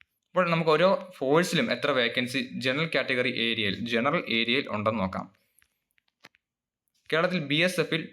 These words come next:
ടോട്ടൽ പറഞ്ഞിരിക്കുന്നത് നൂറ്റി അമ്പത്തിനാല് വേക്കൻസിയാണ്. സി ഐ എസ് എഫിൽ നൂറ്റി അറുപത്തിരണ്ട് വേക്കൻസിയാണ് കേരളത്തിൽ റിപ്പോർട്ട് ചെയ്തിരിക്കുന്നത്. സി ആർ പി എഫിൽ നൂറ്റിമുപ്പത്തിയാറ് വേക്കൻസി,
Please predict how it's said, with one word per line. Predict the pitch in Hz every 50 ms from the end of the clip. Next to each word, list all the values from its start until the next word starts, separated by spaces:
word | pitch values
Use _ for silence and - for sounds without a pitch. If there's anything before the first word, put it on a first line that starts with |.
| -
ടോട്ടൽ | 131 131 131 127 - 147
പറഞ്ഞിരിക്കുന്നത് | 147 135 127 123 131 131 123 113 113 110 117 156 185 - - - - _ _ _ _ _ _ _ _ -
നൂറ്റി | 139 143 143 151 165 - 127
അമ്പത്തിനാല് | 120 123 131 131 151 - 156 135 127 120 113 123 135 143
വേക്കൻസിയാണ്. | 131 120 117 113 117 120 120 120 117 117 104 101 110 147 185 196 - - _ _ _ _ _ _ _ _ _ _ _ _ _ _ _ _ _
സി | - -
ഐ | 151 160 170 175
എസ് | 170 165 -
എഫിൽ | 131 - - 151 180 185 - - -
നൂറ്റി | 127 123 131 131 - - 160 151 - -
അറുപത്തിരണ്ട് | 117 117 131 131 139 139 - 156 143 - 123 123 117 117 127 139 151
വേക്കൻസിയാണ് | 151 131 127 123 123 - 117 120 117 123 117 113 110
കേരളത്തിൽ | 113 107 104 104 104 110 110
റിപ്പോർട്ട് | 104 104 107 - 110 113 120
ചെയ്തിരിക്കുന്നത്. | 110 110 101 98 104 104 104 104 135 175 208 - - - - _ _ _ _ _ _ _ _ _ _ _ _ _ _ _ _ _ _ _ _ _ _ _ _ _
സി | - - 160 160 180
ആർ | 202 202
പി | - - 151
എഫിൽ | 139 139 139 143 147 143 -
നൂറ്റിമുപ്പത്തിയാറ് | 127 127 127 123 123 139 131 123 110 - 127 120 127 127 120 117 120
വേക്കൻസി, | 117 113 110 110 107 113 113 117 113 143 165 196 - -